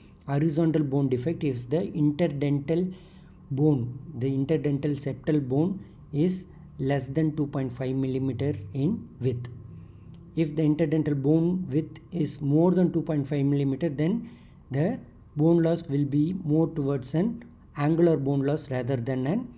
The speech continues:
horizontal bone loss. Right? So what is the rate of bone loss? How much is the bone loss going to happen? If a bacteria is present, what is the rate?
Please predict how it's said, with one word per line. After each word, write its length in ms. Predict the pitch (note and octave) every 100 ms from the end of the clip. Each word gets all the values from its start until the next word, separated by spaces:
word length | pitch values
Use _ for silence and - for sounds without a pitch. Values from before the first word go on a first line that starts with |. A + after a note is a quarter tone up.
| - - C3
horizontal 540 | C#3 D3+ D3+ C3+ B2+
bone 300 | A#2 A#2 G#2+
loss. 340 | G#2 - - - - - - - - - - - - - - - - - - -
Right? 160 | D#3+ F3+ - - - - -
So 140 | - E3+
what 380 | C#3+ D#3 F3+ G3
is 160 | D#3+
the 120 | D3 D3+ B2 D3+
rate 220 | F#3 F#3
of 180 | A#2+ C3+
bone 240 | C#3 B2
loss? 260 | A#2 - - -
How 120 | D3+ F3+ F#3
much 160 | E3+ - - - -
is 220 | E3+ B2+ A#2+
the 140 | E3
bone 320 | C#3 D3 D3
loss 240 | D3 D3+ -
going 280 | C3+ C3 A#2+
to 80 |
happen? 300 | A#2 A#2 A2+ - - - - - -
If 240 | D3 C#3+
a 160 | D3+ F3
bacteria 560 | C#3+ C3+ A#2+ D3+ D3 C#3+
is 100 | -
present, 540 | B2+ B2 D#3 F#3+ -
what 200 | C#3 C#3+
is 160 | D3 A#2
the 200 | D3 G3+ - A#2
rate? 360 | C3 D3 A#2+